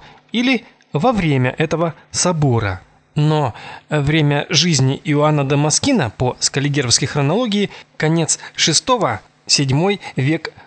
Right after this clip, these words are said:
нашей эры, то есть более чем через триста лет после скаллигеровской же даты Никейского собора и канонизации Пасхалии якобы в триста двадцать пятом году. Таким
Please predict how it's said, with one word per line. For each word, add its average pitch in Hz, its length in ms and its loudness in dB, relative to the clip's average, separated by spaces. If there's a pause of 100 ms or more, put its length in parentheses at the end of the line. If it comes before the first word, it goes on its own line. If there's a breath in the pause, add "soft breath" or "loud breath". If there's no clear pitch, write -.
нашей 131 520 0
эры, 101 380 -2 (300 loud breath)
то 165 120 0
есть - 260 -4
более 170 440 0
чем 160 260 2
через 160 380 0
триста 180 400 -2
лет 185 280 -2 (200)
после 131 360 -2 (180 loud breath)
скаллигеровской 156 720 0
же 139 160 2
даты 151 420 -2 (160 loud breath)
Никейского 139 560 0
собора 123 440 0
и 139 260 -2 (300 loud breath)
канонизации 143 640 0
Пасхалии 175 500 0
якобы 151 400 0
в - 540 -14
триста 156 300 0
двадцать 135 360 -2
пятом 123 320 -2
году. 110 260 -2 (800 loud breath)
Таким 175 380 -2